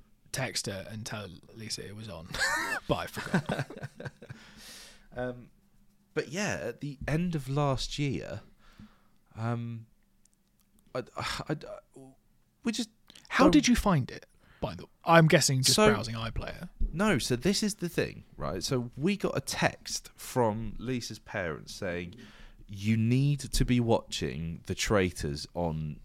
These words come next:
Speaker 2: B B C iPlayer. We can't explain how fucking good this show is." So we were like, "Oh, okay, well, we'll give it a go." And then I,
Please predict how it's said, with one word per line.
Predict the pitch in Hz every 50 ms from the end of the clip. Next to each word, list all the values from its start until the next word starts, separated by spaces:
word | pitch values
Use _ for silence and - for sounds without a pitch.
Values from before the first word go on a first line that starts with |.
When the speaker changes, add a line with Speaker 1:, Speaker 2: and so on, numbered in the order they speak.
| - -
Speaker 2:
B | - 95 87
B | 80 85
C | - - 90
iPlayer. | 87 82 78 76 - - 82 73 73 62 62 76 92 - - - - - - - - - - -
We | 98 98 101 104 110
can't | 107 - 117 113 113 104 85
explain | 82 - - - 110 101 92 90 87 87
how | 82 87 101 98 90 87
fucking | - - - - - - 98 90 - - 101 87 87 85 80 - -
good | - 87 82 78 71 - - - _ -
this | - 82 73
show | - - - - 92 78 71 69 69
is." | 62 50 - - - - - - - _ _ _ _ _ _ _ - _ _ _ _ _ _ _
So | - - 143 135 131 123 101 - - _ _ _ _ -
we | 151 156 170 180
were | 170 151
like, | 143 135 127 -
"Oh, | - - 165 160 156 156 151 147
okay, | 151 143 - 98 92 92
well, | 90 98 107 107 101 - - -
we'll | 143 139 135
give | - 170 147 120
it | - -
a | 90
go." | - 92 80 76 78 80 78
And | 78 95 117 127
then | 127
I, | 131 135 143